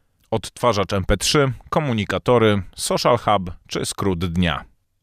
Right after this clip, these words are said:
Niestety, system ma obecnie małe ograniczenie, mianowicie możliwe jest odpalenie w tym samym czasie tylko jednej doinstalowanej przez użytkownika aplikacji. Uruchomienie kolejnej automatycznie zamknie poprzednią.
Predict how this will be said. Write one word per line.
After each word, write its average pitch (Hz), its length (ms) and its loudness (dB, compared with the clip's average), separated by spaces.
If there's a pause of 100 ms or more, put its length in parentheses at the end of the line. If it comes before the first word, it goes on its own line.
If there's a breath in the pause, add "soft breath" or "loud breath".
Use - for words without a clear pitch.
Niestety, 117 560 -2
system 127 400 -6
ma 120 200 -4
obecnie 113 520 -4
małe 135 320 2
ograniczenie, 98 840 -2
mianowicie 107 580 -4
możliwe 135 480 -4
jest 120 220 -4
odpalenie 120 520 -2
w - 60 -12
tym 107 180 -6
samym 120 340 -4
czasie 131 340 0
tylko 107 340 -4
jednej 123 540 0
doinstalowanej 98 800 -2
przez 90 220 -6
użytkownika 95 680 -4
aplikacji. 78 760 -8 (380)
Uruchomienie 110 560 -4
kolejnej 110 640 -2
automatycznie 127 880 -4
zamknie 85 480 -4
poprzednią. 76 640 -4